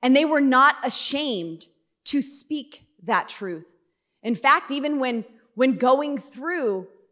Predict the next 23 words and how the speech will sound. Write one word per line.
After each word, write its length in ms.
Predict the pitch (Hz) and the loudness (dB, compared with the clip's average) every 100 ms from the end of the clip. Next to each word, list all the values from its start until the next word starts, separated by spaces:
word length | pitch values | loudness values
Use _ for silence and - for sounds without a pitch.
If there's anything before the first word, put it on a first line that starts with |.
| _ - | _ -4
the 80 | 240 | 2
Declaration 720 | 269 294 294 254 277 - 254 | 2 2 2 2 2 -2 -4
of 100 | 240 | -6
Independence 560 | 233 214 277 277 202 | -6 -8 -6 -6 -6
and 100 | 220 | -8
how 220 | 226 254 | 0 2
those 200 | 277 262 - 214 | 4 2 2 0
articles 640 | 226 277 - 180 139 - _ _ - | 0 0 -4 -8 -8 -14 _ _ -4
were 160 | 220 | 0
drafted, 880 | 208 - 185 214 320 - 208 127 170 - _ _ _ _ _ _ _ _ | 0 -2 0 2 0 -4 -8 -8 -10 -20 _ _ _ _ _ _ _ _
you 200 | 180 311 | -4 -2
can 240 | 330 285 | -2 -6
see 280 | - - 285 | -6 -8 -10
faith 520 | 269 277 254 254 - - | -12 _ -4 -4 -6 -10
and 140 | 214 202 | -8 -6
scripture 800 | - - 277 - - 170 156 _ _ _ _ _ - | -6 -4 -4 -4 -8 -8 -10 _ _ _ _ _ 2
all 220 | 262 262 | 4 6
throughout 440 | 254 233 220 220 220 | 2 -2 2 2 0
that 220 | 180 - | -2 -2
process. 800 | - 214 214 - 95 - - - _ _ _ _ _ _ _ _ - | 0 0 0 -6 -10 -10 -12 -14 _ _ _ _ _ _ _ _ 0
Our 100 | 247 | 0
founding 460 | 254 294 311 294 254 | 2 2 2 0 0
fathers, 720 | 254 262 240 196 185 - - | 4 6 4 0 -2 -8 -12